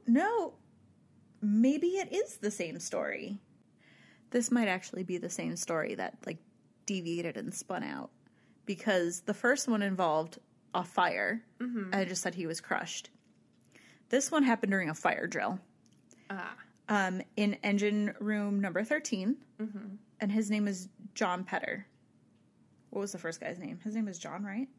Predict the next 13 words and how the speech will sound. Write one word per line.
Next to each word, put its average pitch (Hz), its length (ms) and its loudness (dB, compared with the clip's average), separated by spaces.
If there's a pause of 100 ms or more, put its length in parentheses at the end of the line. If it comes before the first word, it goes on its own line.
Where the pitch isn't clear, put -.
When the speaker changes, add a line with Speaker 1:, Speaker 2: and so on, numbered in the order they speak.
(840)
Speaker 2:
Did 202 160 -8
you 196 100 -10
say 196 300 -10
what 277 220 -12
his 247 180 -20
name 330 160 -18
was? 415 180 -14
Speaker 1:
John 180 260 -2
Henry. 180 480 -6 (220)
Speaker 2:
Oh, 202 180 -8 (120)
John 185 240 -18
Henry. 196 340 -18 (880)
Speaker 1:
Um, 175 540 -4